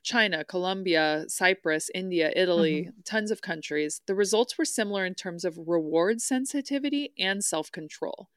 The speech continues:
Speaker 1: Some differences were impacted by cultural norms, like the increase in drinking alcohol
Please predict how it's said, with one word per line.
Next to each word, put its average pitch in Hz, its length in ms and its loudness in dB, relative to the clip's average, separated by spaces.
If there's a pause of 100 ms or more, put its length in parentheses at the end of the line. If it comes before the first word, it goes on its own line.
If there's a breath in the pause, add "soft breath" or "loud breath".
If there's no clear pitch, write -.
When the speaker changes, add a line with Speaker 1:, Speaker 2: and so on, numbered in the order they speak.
(120)
Speaker 1:
Some 262 440 4
differences 180 640 2
were 190 140 4
impacted 180 640 -2
by 151 160 2
cultural 156 480 -6
norms, 156 600 -6
like - 180 -2
the - 120 -8
increase 170 380 -6
in 160 140 -10
drinking 240 380 -2
alcohol 175 680 0